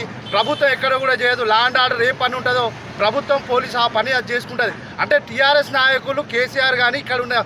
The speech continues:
మాజీ ఎమ్మెల్యేలు కానీ ఇప్పుడున్న ఎమ్మెల్యేలు కానీ అంటే అధికారులను కొట్టమని ప్రేరేపిస్తుర్రా ప్రజలను? అంటే కలెక్టర్ల మీద దాడి చేయమని ఈరోజు ప్రత్యక్షంగా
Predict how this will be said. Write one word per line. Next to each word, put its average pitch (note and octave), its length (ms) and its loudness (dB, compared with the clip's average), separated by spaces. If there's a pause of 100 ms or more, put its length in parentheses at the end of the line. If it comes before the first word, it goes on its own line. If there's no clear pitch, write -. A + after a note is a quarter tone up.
(320)
మాజీ B3 340 2
ఎమ్మెల్యేలు B3 400 2
కానీ A#3 200 2
ఇప్పుడున్న B3 340 -2 (380)
ఎమ్మెల్యేలు C4+ 420 2
కానీ B3 160 2 (260)
అంటే D4 160 2 (140)
అధికారులను C#4 580 0
కొట్టమని C4 540 -2
ప్రేరేపిస్తుర్రా A#3 720 0 (260)
ప్రజలను? G#3 440 0 (520)
అంటే C#4 220 2
కలెక్టర్ల C#4 500 2
మీద C#4 120 0 (120)
దాడి B3+ 300 4
చేయమని B3+ 420 2 (360)
ఈరోజు C#4 260 2 (100)
ప్రత్యక్షంగా C#4 640 0